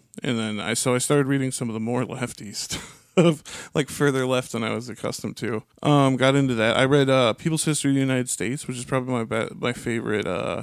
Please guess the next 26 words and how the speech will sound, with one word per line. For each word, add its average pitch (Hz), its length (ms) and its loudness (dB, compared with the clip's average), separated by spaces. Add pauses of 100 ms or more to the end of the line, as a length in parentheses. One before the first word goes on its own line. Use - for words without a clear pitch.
nonfic 110 520 -4 (540)
book 95 180 -4
ever, 101 460 -4 (240)
probably. 117 580 -8
One 131 180 0
of 110 80 -4
'em, 101 200 -6
at 110 120 -12
least. 101 340 -10
Amazing. 117 520 -6
You - 60 -16
should - 120 -16
definitely - 380 -8
read - 120 -10
it. - 120 -8 (320)
And 147 120 2
then 151 100 6
I, 156 180 6
uh, 147 240 4
yeah, 156 140 4
I 160 80 4
joined 147 260 4
the 139 60 2
I 135 120 2
W 143 240 2
W, 143 480 0